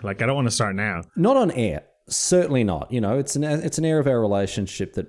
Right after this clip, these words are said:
Speaker 2: you know, is on the table to explore perhaps at a different time, but certainly not when we're broadcasting anyway. So we're like, "No, no, we'll record
Speaker 1: Before
Speaker 2: later."
Speaker 1: we get too far away from
Speaker 2: Um, so
Speaker 1: playing
Speaker 2: we
Speaker 1: video
Speaker 2: didn't
Speaker 1: games, Riley, I would like you to detail. So we played Heavenly Bodies, a game that I love, I love to enjoy playing with you. We played a lot of U F C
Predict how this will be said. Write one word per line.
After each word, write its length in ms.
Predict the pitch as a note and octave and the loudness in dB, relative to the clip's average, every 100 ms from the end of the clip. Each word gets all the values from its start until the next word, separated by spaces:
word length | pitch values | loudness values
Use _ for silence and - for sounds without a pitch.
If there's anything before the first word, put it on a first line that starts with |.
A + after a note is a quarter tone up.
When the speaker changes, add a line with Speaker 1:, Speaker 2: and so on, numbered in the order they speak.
| A2 | -8
Speaker 2:
you 120 | B2+ | -4
know, 60 | G2 | -2
is 60 | G#2+ | -2
on 120 | F#2+ | -4
the 60 | |
table 240 | F2+ F#2 F2 | -2 -4 -2
to 100 | F2 | -4
explore 360 | - - F2+ | -6 -6 -6
perhaps 240 | E2 F2 - | -4 -8 -6
at 60 | |
a 60 | F2 | -6
different 440 | F2 A2 B2 A2+ | -2 0 0 -2
time, 220 | - B2+ C3 | 0 0 -2
but 120 | - | 0
certainly 260 | F3+ D3+ | 0 0
not 120 | G#2+ - | -2 -2
when 120 | E2+ | -6
we're 140 | E2 - | -6 -8
broadcasting 560 | G2+ - - - - | -8 -8 -10 -8 -6
anyway. 320 | F#2+ F2+ F2 | -4 -4 -4
So 180 | F2 A2 | -2 0
we're 80 | A2 | 2
like, 160 | G2+ C#3 | 2 0
"No, 120 | C3+ | 2
no, 100 | G#2+ | 2
we'll 140 | G#2+ | 2
record 240 | G#2+ A2+ - | 2 2 4
Speaker 1:
Before 140 | F#3 | 6
Speaker 2:
later." 60 | G#3 | 6
Speaker 1:
we 60 | A3+ | 4
get 140 | A3 | 4
too 220 | G3 F#3 | 6 6
far 180 | E3+ F3+ | 6 6
away 120 | D#3+ | 6
from 140 | C#3 A#2 | 6 4
Speaker 2:
Um, 80 | A#2 | 6
so 20 | |
Speaker 1:
playing 140 | C#3 | 6
Speaker 2:
we 60 | B2+ | 8
Speaker 1:
video 160 | B2+ | 6
Speaker 2:
didn't 140 | A#2 G#2+ | 6 4
Speaker 1:
games, 140 | G2+ | 2
Riley, 220 | G2+ F#2+ | 2 0
I 160 | G#2 A2 | 0 2
would 200 | A2 G#2+ | 2 2
like 340 | A2 C3+ D3+ D3 | 2 0 -2 -2
you 100 | B2 | -2
to 140 | B2+ | -2
detail. 480 | G2+ G#2+ G#2 G#2 G#2+ | -2 -4 -2 -4 -4
So 160 | - D3+ | -2 -2
we 80 | |
played 400 | C#3+ F3 F#3+ F#3 | -2 -2 2 2
Heavenly 300 | C#3+ B2+ C3+ A#2 | 2 0 2 2
Bodies, 340 | G2+ G#2 G#2+ | 2 0 0
a 60 | A2+ | -2
game 200 | G2+ G2+ | 0 0
that 100 | F#2+ | 0
I 80 | |
love, 320 | F#2+ F#2 G2+ - | 0 0 -2 -4
I 40 | B2 B2 | -6 -2
love 200 | G2+ F#2+ | -2 -2
to 60 | - | -2
enjoy 260 | G#2+ G2 F#2 | -2 0 0
playing 200 | F#2+ F2+ | -2 -2
with 120 | F#2+ | -2
you. 100 | E3+ | -2
We 140 | D3 | -2
played 160 | A#2 G#2+ | 0 0
a 40 | G#2 | 0
lot 160 | A2+ | 0
of 60 | A2+ | 2
U 100 | G#2 | 0
F 80 | - | 0
C 380 | C#3 D#3+ A3 | 0 0 -2